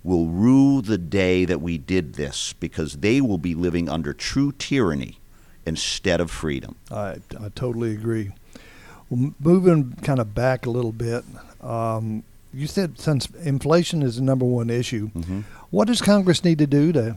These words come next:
Speaker 2: help stop the skyrocketing inflation? What do you plan on helping doing?
Speaker 1: Well, number one, we have to return back to energy independence.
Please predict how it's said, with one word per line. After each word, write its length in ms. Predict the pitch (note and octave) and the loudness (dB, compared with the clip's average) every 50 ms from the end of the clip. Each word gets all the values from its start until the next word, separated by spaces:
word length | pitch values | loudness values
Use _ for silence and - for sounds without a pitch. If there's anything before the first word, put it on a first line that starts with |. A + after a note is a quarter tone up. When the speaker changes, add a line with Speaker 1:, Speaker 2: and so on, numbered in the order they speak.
| - D3+ C3+ | -8 -6 -4
Speaker 2:
help 180 | C3 D3+ D#3 - | -2 -2 -2 -4
stop 360 | - - C#3+ D3 D#3 - - | -4 -2 -2 -2 -2 -4 -6
the 80 | C#3 | -6
skyrocketing 800 | B2 - - - C#3+ C3 C#3 C#3 C#3 C#3 C#3+ - - D3+ D3 D3 D#3 | -6 -6 -4 -2 0 0 2 2 2 2 2 2 0 0 2 2 2
inflation? 560 | D#3+ D#3 - D#3+ E3 G3 G3 - C3 G2+ - - - | 2 2 4 4 4 4 2 -2 -6 -8 -8 -12 -4
What 120 | - D3+ | -2 2
do 80 | D3+ E3 | 2 2
you 80 | F#3+ F#3+ | 2 2
plan 280 | - E3 D#3 D3+ C#3+ | 2 2 2 4 2
on 120 | C#3 C3+ B2 | 2 0 0
helping 340 | G2+ B2 A#2 - - A2 | -2 -4 -4 -4 -4 -4
doing? 280 | G#2 G2+ F2+ D#2 - - - | -4 -6 -6 -8 -12 -12 -4
Speaker 1:
Well, 300 | - F2+ F2+ F2+ E2+ - - | 0 2 2 2 0 -2 -4
number 260 | D#2+ F2+ F#2 G2 G2 F#2 | -6 -4 -2 -2 -2 0
one, 280 | F2+ F#2 G2 A#2+ A#2 - - - - | 0 0 0 0 -4 -8 -14 -18 -10
we 140 | F#2 F2+ F#2 | -8 -6 -4
have 240 | F2 F2+ G2 G2+ - | -2 -2 -4 -2 -4
to 80 | A#2 | -6
return 460 | G#2+ G2 G#2 - - - F#2 F2 F2 E2+ | -6 -4 -6 -8 -6 -6 -4 -4 -4 -4
back 260 | F2 D2 D#2 E2+ - | -4 -4 -4 -4 -6
to 200 | - - - - | -8 -8 -6 -6
energy 600 | E2 E2+ F2 F2 F2+ F2+ - - F#2 F#2+ F#2 - - - - - - - - - | -4 -4 -2 -2 -4 -4 -6 -8 -6 -6 -8 -8 -12 -20 -20 -20 -20 -20 -8 -4
independence. 1120 | E2 F2 F2 E2 E2 F#2 - - - A2 A#2 C3+ C#3 - - - - - - - - - - | -2 0 0 -2 -4 -6 0 2 2 2 2 -2 -4 -4 -8 -8 -12 -16 -12 -12 -12 -12 -12